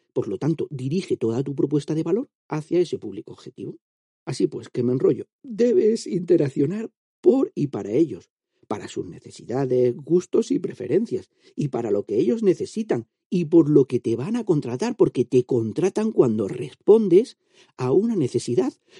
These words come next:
cuando eres la solución para un problema, pues habla de cómo solucionar ese problema. Si logras que ellos,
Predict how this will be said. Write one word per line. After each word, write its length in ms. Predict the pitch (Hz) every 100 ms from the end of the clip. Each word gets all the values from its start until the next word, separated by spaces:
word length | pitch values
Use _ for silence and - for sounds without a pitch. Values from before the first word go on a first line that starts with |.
| -
cuando 320 | - 104 95
eres 160 | 123
la 160 | 139 151
solución 500 | 151 135 135 131 151
para 200 | 151 139
un 100 | 113
problema, 440 | 113 95 - 208 - _ -
pues 260 | - 135 -
habla 320 | 180 294 147
de 120 | 104
cómo 220 | - 107
solucionar 540 | 87 92 90 - 92 90
ese 200 | 85 -
problema. 440 | - - - _ _ _ _ _
Si 480 | - - 117 123 135
logras 380 | 139 214 233 -
que 220 | - 156
ellos, 440 | 208 185 135 -